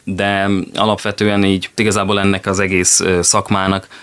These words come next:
az is a lényege valahol, ami egy, egy nagyon érdekes gondolat, hogy a sound design akkor jó igazán, hogyha nem veszi észre az ember. Tehát, hogyha természetesnek tűnik, amit hallunk és látunk, akkor nem fogjuk észrevenni, hogy ott történt valami hangügyi dolog.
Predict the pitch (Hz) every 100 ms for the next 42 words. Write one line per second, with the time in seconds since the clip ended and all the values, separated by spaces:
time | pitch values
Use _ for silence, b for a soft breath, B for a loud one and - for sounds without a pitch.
0 | B 104 110 101 110 107 107 101 95 92
1 | 95 92 98 98 98 95 95 90 80 -
2 | 90 87 90 98 98 92 92 90 - 90
3 | 95 95 98 95 - 92 - 113 110 101
4 | 98 95 - 110 - 120 107 95 90 90
5 | 87 107 117 123 139 139 - 90 - 95
6 | 92 85 - 85 80 82 76 69 67 -
7 | - - - - 104 110 139 120 110 92
8 | - - 80 - 78 - 90 107 - -
9 | 85 78 90 95 113 123 120 - 90 90
10 | 98 127 127 - 95 - 101 95 92 -
11 | 92 90 87 - 82 85 85 80 85 82
12 | 85 85 85 85 - 92 85 85 85 85
13 | 87 87 85 82 85 85 85 78